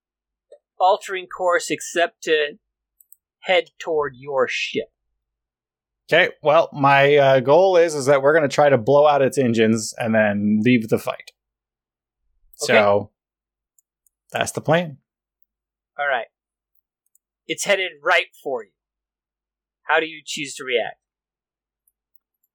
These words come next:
Speaker 2: Um, well, I was gonna tell you, but I, you didn't give me a chance. I'm gonna
Speaker 1: Figure.
Speaker 2: crack one of the, uh, pinpoint gems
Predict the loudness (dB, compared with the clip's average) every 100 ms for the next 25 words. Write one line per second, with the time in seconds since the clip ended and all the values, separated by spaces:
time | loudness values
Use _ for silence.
0 | _ _ _ 2 4 6 4 2 0 0
1 | 2 2 0 -4 -2 0 2 2 2 0
2 | 2 0 2 2 2 2 2 0 0 -2
3 | 0 2 4 4 2 -2 _ _ _ _
4 | _ _ _ _ _ _ _ _ _ 2
5 | 2 2 0 2 4 2 2 0 0 -2
6 | -2 0 0 0 -4